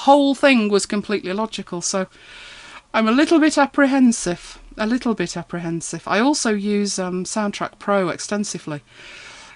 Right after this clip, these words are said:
So because that's not sort of the main app in the, um, suite,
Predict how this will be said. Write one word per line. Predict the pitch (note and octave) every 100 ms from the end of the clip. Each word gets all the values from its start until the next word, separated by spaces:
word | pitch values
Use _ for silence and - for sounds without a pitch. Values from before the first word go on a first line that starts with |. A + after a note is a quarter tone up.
| -
So | - G3+
because | F#3+ G#3+ - C4+ -
that's | B3 - -
not | A3 -
sort | - G3+
of | G3 G3
the | G3
main | G3+ G3 G3+ G3 F#3 - -
app | F3+ E3+ - -
in | G#3 A3 G3+ - -
the, | E3 D#3 D#3 D#3
um, | D3+ D3 C#3+ D3+ C#3+ - _ -
suite, | - C#3+ D3 -